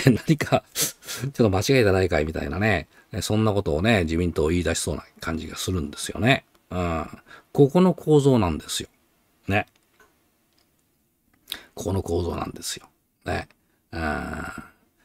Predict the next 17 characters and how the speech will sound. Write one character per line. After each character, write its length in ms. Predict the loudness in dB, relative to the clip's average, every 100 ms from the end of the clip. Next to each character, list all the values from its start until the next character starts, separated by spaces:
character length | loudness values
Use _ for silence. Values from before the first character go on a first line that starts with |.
| _ -8
で、 120 | -4
特 200 | 0 0
に 100 | 0
ね、 120 | 0
こ 80 | 0
の 80 | -2
大 260 | 0 0 0
企 160 | 2
業 160 | 2 2
っ 40 |
て 160 | -2 -8
の 80 | -6
は 60 |
で 100 | -8
す 140 | -6 -4
よ。 240 | -2 -4 _ -10
ね。 360 | -2 0 0